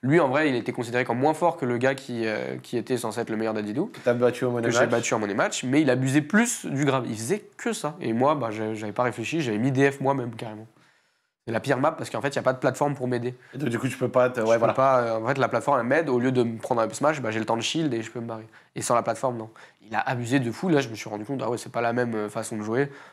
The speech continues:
Speaker 1: Euh, j'ai pas l'habitude et c'était beaucoup, beaucoup plus dur.
Speaker 2: C'est
Speaker 1: Du coup, j'ai pas du tout fait le résultat que j'attendais à ce tournoi-là et c'était, euh, assez compliqué.
Speaker 2: Grave intéressant. Ça fait super plaisir. Et, euh, comme ça, à l'époque où t'as commencé, du coup, à jouer notamment en Europe, y a,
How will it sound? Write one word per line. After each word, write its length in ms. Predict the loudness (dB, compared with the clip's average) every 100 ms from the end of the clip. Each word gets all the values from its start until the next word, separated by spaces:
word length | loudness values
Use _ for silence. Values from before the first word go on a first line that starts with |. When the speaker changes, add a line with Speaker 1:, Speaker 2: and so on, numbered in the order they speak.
| _ -12
Speaker 1:
Euh, 60 | -8
j'ai 140 | -8 -2
pas 140 | 2
l'habitude 440 | 2 0 -2 -2 -2
et 60 |
c'était 140 | -4 -4
beaucoup, 360 | -2 -2 -2
beaucoup 220 | -2 -4
plus 160 | -8 -12
dur. 140 | -12 -18 _ _ _ _ _
Speaker 2:
C'est 300 | -18 -14 -6
Speaker 1:
Du 80 | -2
coup, 60 |
j'ai 120 | 0 0
pas 200 | 0 0
du 120 | -2
tout 100 | -2
fait 100 | 0
le 60 |
résultat 340 | 0 -2 -4 -4
que 80 | -2
j'attendais 320 | -4 -2 -2
à 60 |
ce 60 | -2
tournoi-là 320 | -4 0 2
et 20 | 0
c'était, 240 | -6 -12
euh, 100 | -12 -16 -18 -12
assez 160 | -8 -6
compliqué. 320 | -8 -10 -12 -10 -8
Speaker 2:
Grave 180 | -4 -2
intéressant. 580 | 0 0 -2 -4 -8 -12 _ _
Ça 160 | -16 -12
fait 100 | -10
super 260 | -6 -6
plaisir. 300 | -4 -4 -6 -10 -18 -20 _ -4
Et, 540 | 2 2 4 2 0
euh, 300 | -2 -4 -4 -4
comme 160 | -4 0
ça, 240 | 4 4 2 -4
à 60 | -4
l'époque 360 | -2 -2 -2 -4
où 60 |
t'as 120 | -6
commencé, 320 | -6 -6 -4 -6
du 100 | -2
coup, 120 | -2
à 60 | -2
jouer 160 | -2
notamment 320 | -2 -4 -4
en 60 | -2
Europe, 360 | 0 0 0
y 40 |
a, 60 | -2